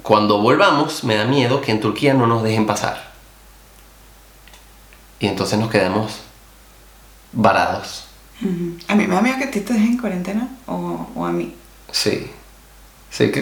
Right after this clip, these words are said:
Speaker 1: pf, eh, bueno, pero es que son cosas de la vida, ¿no? Sí.
Speaker 2: Mm.
Speaker 1: No sé. O sea, que me dejen en cuarentena por nada, o
Speaker 2: Y yo me tengo que ir.
Speaker 1: Bueno,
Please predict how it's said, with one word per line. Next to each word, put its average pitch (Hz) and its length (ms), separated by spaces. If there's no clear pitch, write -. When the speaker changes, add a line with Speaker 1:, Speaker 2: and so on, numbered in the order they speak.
Speaker 1:
pf, - 400
eh, 123 200
bueno, 139 200
pero - 120
es - 60
que 113 340
son 120 140
cosas 135 520
de 143 60
la 120 80
vida, 139 260
¿no? 139 180
Sí. - 80
Speaker 2:
Mm. 202 60
Speaker 1:
No 104 80
sé. - 120
O - 40
sea, 101 120
que 101 100
me 98 120
dejen 98 220
en 131 140
cuarentena 117 680
por 110 180
nada, 143 600
o 98 280
Speaker 2:
Y 180 100
yo 175 80
me 170 100
tengo 190 160
que 202 140
ir. 196 120
Speaker 1:
Bueno, 127 280